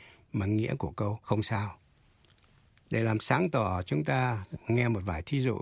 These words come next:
Đây là một thí dụ về restrictive clause. "People who live in glass houses shouldn't throw stones." Người ở trong nhà kiếng không nên ném đá. Đó là nghĩa đen.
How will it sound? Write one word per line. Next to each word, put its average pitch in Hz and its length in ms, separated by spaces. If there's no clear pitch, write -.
Đây 131 200
là 131 100
một 107 120
thí 143 140
dụ 139 260
về 95 280
restrictive 113 680
clause. - 480
"People 147 300
who 104 180
live 135 340
in 120 220
glass 127 420
houses 113 540
shouldn't 131 480
throw 117 160
stones." 110 640
Người 117 340
ở 92 100
trong 151 180
nhà 127 140
kiếng 156 380
không 143 300
nên 131 200
ném 127 200
đá. 143 300
Đó 110 160
là 123 80
nghĩa 110 200
đen. 110 240